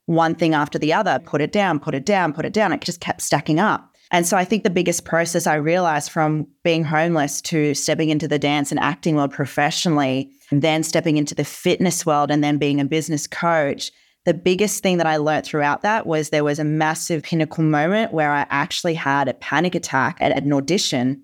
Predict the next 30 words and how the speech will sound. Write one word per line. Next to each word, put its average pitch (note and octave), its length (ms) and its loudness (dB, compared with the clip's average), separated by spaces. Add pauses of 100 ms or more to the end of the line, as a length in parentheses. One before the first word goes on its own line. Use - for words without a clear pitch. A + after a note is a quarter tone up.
(160)
where E3+ 480 2
everything E3+ 720 0
from D#3+ 260 0
what D#3+ 180 2
had E3 140 0
happened D3+ 640 -2 (420)
in E3 120 2
my D#3 200 2
upbringing C#3+ 640 0
to D#3 260 -2
then D#3+ 460 0
sort E3+ 220 -2
of D#3+ 100 -4
came D3+ 260 0
crumbling D3 480 0
down, D3 360 0
and C#3+ 120 -2
I C#3+ 80 0
had C#3+ 200 -2
to - 60 -8
take C#3 300 -2
time C#3 300 0
away C#3 300 0
from C#3+ 260 0
what D#3 160 2
I D3+ 80 0
thought F#3 360 0
was A#3 140 0
my B3 140 2
passion, B3 540 0